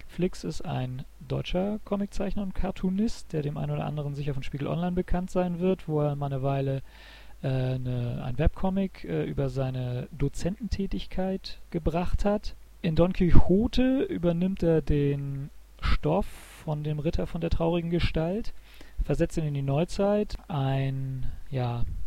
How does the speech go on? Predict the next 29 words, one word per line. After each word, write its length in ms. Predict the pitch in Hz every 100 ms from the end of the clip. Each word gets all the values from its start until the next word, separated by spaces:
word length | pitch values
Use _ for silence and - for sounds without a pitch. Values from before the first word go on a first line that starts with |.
| -
älterer 400 | 147 143 143 127
Herr, 960 | 123 147 160 175 180 - 147 147 139 143
äh, 40 | - -
trifft 880 | - 156 151 - - - - - -
auf 500 | 165 147 139 135 -
seinen 640 | 135 135 135 131 127 127 135 - -
Enkel, 640 | 160 180 202 226 226 233
den 240 | 185 175 170
er 240 | 170 165
wohl 240 | 156 160 160
länger 480 | 151 160 170 165
bis 160 | 160 -
gar 180 | 151 160
nicht 140 | 165
gesehen 360 | 160 147 160 170
hat. 200 | 175 - - - - - - - -
Äh, 100 | 143
der 140 | -
ältere 240 | 143 147
Herr 220 | 135 151 160
ist 80 |
etwas, 640 | 151 - 135 131 - - -
ja, 240 | 117 113
ich 100 | -
will 60 | 135
nicht 100 | -
sagen 160 | 135
verschroben, 760 | - 139 - 139 165 175 175 160
aber 460 | 139 135 131 131